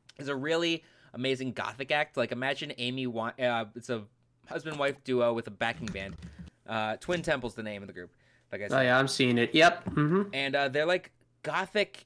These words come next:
Speaker 1: Amy Winehouse, from what I've heard.
Speaker 2: Yeah, I'm looking right at her, yeah.
Speaker 1: It's an amazing spectacle of a show, too, like, including bl-, drinking blood, stuff happening like that. Uh,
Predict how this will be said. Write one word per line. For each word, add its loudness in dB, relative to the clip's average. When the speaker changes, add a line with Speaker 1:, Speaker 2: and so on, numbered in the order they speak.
Speaker 1:
Amy -4
Winehouse, -4
from -12
what -8
I've -12
heard. -18
Speaker 2:
Yeah, 4
I'm 8
looking 6
right 10
at 8
her, 6
yeah. 6
Speaker 1:
It's -16
an -6
amazing -2
spectacle -2
of -2
a -2
show, 0
too, -4
like, -2
including -6
bl-, -18
drinking -8
blood, -2
stuff -4
happening -2
like -6
that. -2
Uh, 2